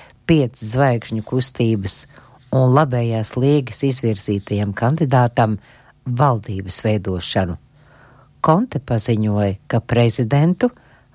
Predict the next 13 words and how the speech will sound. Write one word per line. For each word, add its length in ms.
ar 160
jauno 400
valdību 540
iepazīstinās 880
nākamo 640
pāris 720
dienu 540
laikā. 540
Vēl 140
Latvijā. 400
Šovakar 640
Latvijas 400
Nacionālajā 720